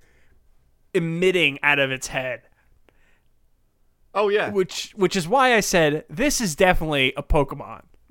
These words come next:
Speaker 2: <laughs> It is.
Speaker 1: Like, uh, it's not a, it's not a great Pokemon 'cause it's missing that, like, uh, um,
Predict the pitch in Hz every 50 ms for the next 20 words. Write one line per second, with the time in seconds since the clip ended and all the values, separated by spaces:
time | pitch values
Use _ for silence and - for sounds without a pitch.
0 | _ - 175 - - - 170 - - 165 - - - 160 156 - - 160 151 -
1 | - 156 151 - - 151 147 147 - - 147 151 - - _ - 135 - - _
2 | - _ _ - - - _ - _ _ _ - _ - - - - - - -
3 | 170 160 151 135 170 156 147 135 - - - - - - _ - _ _ _ -
4 | - - - - - _ - 175 156 - - - - - _ _ _ _ - _
5 | _ _ _ - 202 196 - - 214 262 285 226 160 - - _ _ _ _ _
6 | _ _ _ _ _ _ _ _ _ _ - - 185 - - 220 220 202 147 -
7 | _ - - 175 175 175 185 196 - - - 170 156 147 160 151 147 143 - 156
8 | 139 147 135 - 156 151 151 - 175 160 151 143 139 139 - - 147 131 131 131
9 | 131 - - _ _ _ _ _ _ _ _ 131 123 117 110 107 110 - - _
10 | _ _ _ _ _ _ _ _ _ _ _ _ _ _ _ _ _ _ _ _
11 | _ _ - 160 147 143 139 123 113 113 - - - -